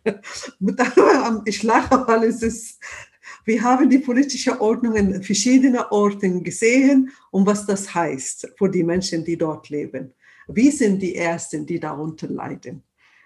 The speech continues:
oder? Aber das sind nette westliche, äh, Akademiker, die, ähm, wahrscheinlich, ähm,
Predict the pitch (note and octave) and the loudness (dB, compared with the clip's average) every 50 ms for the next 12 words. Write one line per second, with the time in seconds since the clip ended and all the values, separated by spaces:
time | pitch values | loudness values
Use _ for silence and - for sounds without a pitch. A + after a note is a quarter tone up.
0 | _ _ - E3+ D3+ D3+ G3+ B3 C4+ C4 C4 _ _ _ - - - - _ - | _ _ -12 -10 -4 -2 0 0 0 0 -2 _ _ _ -20 -20 -20 -20 _ -4
1 | F#3+ F#3 F3 G3 F#3+ F#3 F#3 F#3 - G3 F#3+ - - B3+ B3 B3 A#3 G#3 - - | -4 -2 0 2 2 2 2 0 -2 -4 -4 -2 0 2 2 2 2 -2 -4 -4
2 | - G3 G3 A3 A3 - - A#3+ A3 G#3+ G3 F#3+ G3 A#3 B3 - - G#3 G#3+ G3+ | -2 0 0 0 0 0 2 2 2 4 4 2 2 0 0 -4 -6 -4 -4 -4
3 | - - - G3+ G#3 G3+ G#3 - - - - - - _ - F3+ F3 F3 E3+ E3 | -2 0 0 0 0 0 -4 -10 -18 -20 -20 -20 -18 _ -4 -2 0 0 0 0
4 | E3 - F#3 F#3 F#3 - G3 F#3 G3 G3+ A3 B3 B3 B3 C4 C4 B3+ - C4 B3 | 0 0 -2 -2 0 -2 -2 2 4 4 4 4 4 4 2 2 2 2 2 4
5 | A#3+ A#3+ A#3 G3+ F#3+ G#3 G#3 G#3 G#3 G#3 G#3 G3+ G3+ G3+ G3+ F#3 F#3 F3+ F3 E3+ | 4 4 2 0 0 0 0 2 2 2 2 2 0 -2 0 0 0 2 2 0
6 | E3+ E3+ E3+ E3 E3 E3 E3+ D#3+ E3 _ _ _ _ _ _ _ _ _ _ _ | 0 0 0 -2 -2 -4 -6 -8 -10 _ _ _ _ _ _ _ _ _ _ _
7 | _ _ _ _ _ _ _ _ _ _ - - - - _ _ _ - F3+ G#3 | _ _ _ _ _ _ _ _ _ _ -20 -20 -20 -20 _ _ _ -2 0 0
8 | G3+ - A#3+ A3 A3 A#3 B3+ C4 C4 C#4 C#4 C4+ - - - - - - - G#3+ | 2 2 2 4 4 6 8 8 8 8 6 4 0 -8 -12 -12 -10 -4 0 2
9 | G#3 G3+ G3 G3 F#3+ F#3+ G3 F#3+ F#3+ - - | 2 4 4 4 4 4 4 2 0 -4 -8